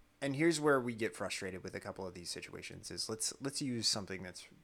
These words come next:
that's personal, right? There's something where it happened to somebody that's close to you, right? Let's not even say that they're born with it. Let's say that something, uh,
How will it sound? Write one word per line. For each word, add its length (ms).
that's 160
personal, 480
right? 160
There's 260
something 420
where 280
it 140
happened 440
to 200
somebody 440
that's 200
close 300
to 80
you, 120
right? 200
Let's 160
not 140
even 160
say 160
that 160
they're 100
born 340
with 140
it. 140
Let's 160
say 100
that 200
something, 520
uh, 80